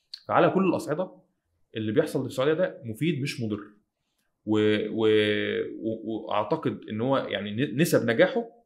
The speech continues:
قد تكون أكبر من نسب فشله. ما أقدرش أقول إنه هينجح، ما أقدرش أحسب إنه هينجح، لا ما أقدرش.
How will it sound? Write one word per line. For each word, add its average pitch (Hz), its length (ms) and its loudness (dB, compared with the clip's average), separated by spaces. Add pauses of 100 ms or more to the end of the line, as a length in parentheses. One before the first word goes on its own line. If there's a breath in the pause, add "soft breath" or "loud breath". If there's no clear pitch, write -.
(440)
قد 143 140 0
تكون 165 220 2
أكبر 175 580 -2
من 117 100 -4
نسب 139 180 -6
فشله. 90 340 -14 (640)
ما 104 80 2
أقدرش 139 240 4
أقول 147 120 6
إنه 143 100 6
هينجح، 123 400 2
ما - 100 -14
أقدرش - 240 2
أحسب - 200 -2
إنه 117 120 0
هينجح، 117 200 -4
لا 120 80 -4
ما 104 80 -4
أقدرش. - 380 -2